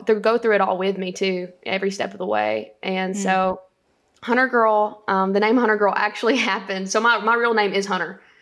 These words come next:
Speaker 1: Um,
Speaker 2: Mm-hmm.
Speaker 1: but I was in elementary school, and, uh, the lady at the front desk, um, she could never, no, mo-, nobody can pronounce my last name. My last name is Walkenowski. Um,
Speaker 2: Wow.
Speaker 1: yes, eleven letters.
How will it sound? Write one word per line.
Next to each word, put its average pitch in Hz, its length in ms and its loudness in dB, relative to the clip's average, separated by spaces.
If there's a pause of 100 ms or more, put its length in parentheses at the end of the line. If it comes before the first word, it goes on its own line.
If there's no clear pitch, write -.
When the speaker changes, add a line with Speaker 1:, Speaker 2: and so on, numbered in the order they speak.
(300)
Speaker 1:
Um, 190 440 0
Speaker 2:
Mm-hmm. - 0 -
Speaker 1:
but 190 580 0
I 202 80 4
was 214 100 2
in 220 60 0
elementary 202 540 0
school, 202 600 0
and, 196 480 -2
uh, 185 220 0
the 190 140 -4
lady 202 360 0
at 190 240 -2
the 185 320 -4
front 208 200 0
desk, 208 400 0 (520)
um, 196 260 2
she 214 200 -4
could 220 120 0
never, 220 280 0
no, 247 240 2
mo-, 262 240 0
nobody 277 340 0
can 226 140 0
pronounce 196 320 0
my 196 100 2
last 185 280 -2
name. 190 240 -4
My 196 100 2
last 196 260 0
name 185 160 -2
is 180 100 -6
Walkenowski. 190 840 -2 (640)
Um, 190 160 0
Speaker 2:
Wow. 196 380 2 (300)
Speaker 1:
yes, 196 680 -2 (100)
eleven 208 640 4
letters. 226 640 2